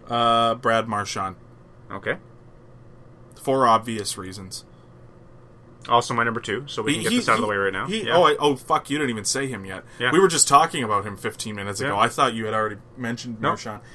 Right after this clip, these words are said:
Speaker 1: No, like, my, my thing with Marchand is, like, again, like I say, I like the style of player, and honestly, I probably would love him. It's just all the extracurricular stuff
Speaker 2: Yep.
Speaker 1: I don't, I don't agree with. Like, even dirt-, like,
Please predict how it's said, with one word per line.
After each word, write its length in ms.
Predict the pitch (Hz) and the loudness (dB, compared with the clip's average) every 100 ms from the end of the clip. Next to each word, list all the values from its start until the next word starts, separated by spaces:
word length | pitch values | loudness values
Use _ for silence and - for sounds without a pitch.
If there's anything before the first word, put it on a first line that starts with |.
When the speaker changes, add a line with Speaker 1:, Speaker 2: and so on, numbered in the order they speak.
| - - - - | -20 -20 -20 -10
Speaker 1:
No, 200 | 151 151 | 0 2
like, 320 | 151 147 147 - | 4 2 -2 -2
my, 220 | 180 185 | -2 0
my 160 | 185 190 | -2 -2
thing 240 | - 349 | 0 -2
with 160 | 359 175 | -4 0
Marchand 500 | 143 143 165 143 131 | 0 0 0 0 0
is, 80 | |
like, 140 | 120 113 | -2 -4
again, 340 | 117 123 113 | -4 -2 -2
like 180 | 104 120 | -4 -2
I 60 | 143 | -2
say, 320 | - 127 117 | 0 0 0
I 140 | 117 | -2
like 340 | 120 117 156 - | -2 0 -2 0
the 100 | 196 | -2
style 460 | - 123 120 127 123 | 0 2 2 2 0
of 120 | - | -4
player, 360 | - 104 117 143 | -8 -2 -2 -2
and 180 | 127 | -4
honestly, 420 | 117 123 175 - 170 | -2 0 0 -2 -2
I 100 | 135 | -4
probably 460 | - 127 139 135 | 0 2 2 0
would 240 | 110 110 110 | -2 -4 -2
love 240 | 92 101 | -4 -4
him. 160 | 123 127 | -4 -4
It's 200 | 107 - | -4 -4
just 160 | - | -4
all 240 | 113 120 131 | 0 0 0
the 160 | 120 | -4
extracurricular 1200 | - 104 - 120 104 - - 113 98 - 107 113 | -6 -8 -6 -6 -6 -8 -12 -8 -8 -8 -8 -6
stuff 320 | 117 - 143 147 | -6 -2 -2 -2
Speaker 2:
Yep. 120 | 165 - - - | -8 -14 -20 -6
Speaker 1:
I 120 | 113 | -4
don't, 260 | 107 107 - | -2 -4 -6
I 120 | 104 | -8
don't 180 | 101 107 | -6 -8
agree 240 | 98 101 | -10 -10
with. 180 | 95 92 | -10 -4
Like, 200 | 117 113 - - - - - | -4 -4 -16 -20 -20 -20 -4
even 320 | 196 302 262 | -2 0 -2
dirt-, 320 | 139 131 147 127 | 2 4 4 2
like, 140 | 117 | -4